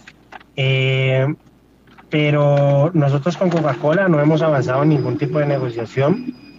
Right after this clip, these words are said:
La parte comercial, eh, digamos, yo tengo un seguimiento permanente frente a las posibles marcas que tenemos, eh, como que pueden llegar a, a ser parte de nuestros patrocinadores, y Coca-Cola en este momento,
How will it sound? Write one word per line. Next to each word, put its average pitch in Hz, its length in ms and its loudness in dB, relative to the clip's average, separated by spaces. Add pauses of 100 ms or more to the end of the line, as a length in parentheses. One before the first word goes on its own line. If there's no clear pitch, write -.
(440)
La 127 200 -4
parte 127 280 -4
comercial, 135 920 -2
eh, 135 180 -6
digamos, 127 360 -4
yo 139 100 -6
tengo 143 260 -4
un 147 160 2
seguimiento 127 680 -4
permanente 131 720 -2 (500)
frente 135 340 -2
a 131 40 0
las 127 140 -2
posibles 131 440 -2
marcas 147 400 -2
que 151 100 -2
tenemos, 139 720 -4
eh, 123 440 -6 (720)
como 127 800 0 (440)
que 135 140 -6
pueden 131 260 -2
llegar 131 280 0
a, 143 300 0
a 135 60 -4
ser 127 220 -4
parte 143 340 -4
de 143 80 2
nuestros 139 300 -6
patrocinadores, 127 840 -2
y 151 60 0
Coca-Cola 131 640 -4
en 139 220 0
este 160 240 -2
momento, 175 500 0